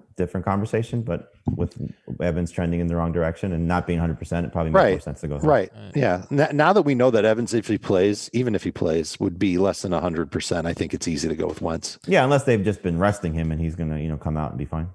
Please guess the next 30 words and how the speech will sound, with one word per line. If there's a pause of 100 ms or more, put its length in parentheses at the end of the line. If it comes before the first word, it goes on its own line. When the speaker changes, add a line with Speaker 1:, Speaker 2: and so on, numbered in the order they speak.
(180)
Speaker 3:
So
we've
already
talked
about
Russell
Gage
and
Paris
Campbell
and,
and
some
of
these,
uh,
deep
sleepers
and
Steven
Sims. (300)
Any
interest
in
Greg
Ward? (1160)
Speaker 1:
Not
if
Reagor
plays.